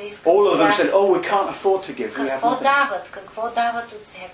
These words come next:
Speaker 1: си.
Speaker 2: And I taught them
Speaker 1: И
Speaker 2: over
Speaker 1: всичките ми
Speaker 2: weeks and
Speaker 1: казаха,
Speaker 2: months
Speaker 1: „Ние не можем да даваме, просто
Speaker 2: that they
Speaker 1: нямаме
Speaker 2: couldn't afford
Speaker 1: възможност.“
Speaker 2: not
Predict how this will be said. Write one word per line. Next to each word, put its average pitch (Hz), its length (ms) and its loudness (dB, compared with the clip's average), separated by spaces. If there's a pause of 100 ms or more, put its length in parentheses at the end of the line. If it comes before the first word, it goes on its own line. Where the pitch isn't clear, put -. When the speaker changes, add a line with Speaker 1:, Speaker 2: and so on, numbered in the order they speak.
Speaker 1:
си. - 80 -16
Speaker 2:
And 147 160 4
I 170 180 2
taught 220 420 2
them 135 100 2
Speaker 1:
И 131 40 4
Speaker 2:
over 135 140 6
Speaker 1:
всичките 143 340 4
ми - 100 -4
Speaker 2:
weeks - 40 -2
and 139 140 2
Speaker 1:
казаха, - 180 2
Speaker 2:
months 220 480 0 (280)
Speaker 1:
„Ние 247 220 -6
не 254 140 -6 (100)
можем 262 280 -8
да 226 60 -14
даваме, 185 460 -10
просто 202 160 -2
Speaker 2:
that 160 120 4
they 160 120 4
Speaker 1:
нямаме 226 160 0
Speaker 2:
couldn't 214 260 4
afford 180 400 4
Speaker 1:
възможност.“ 170 220 0
Speaker 2:
not 196 200 4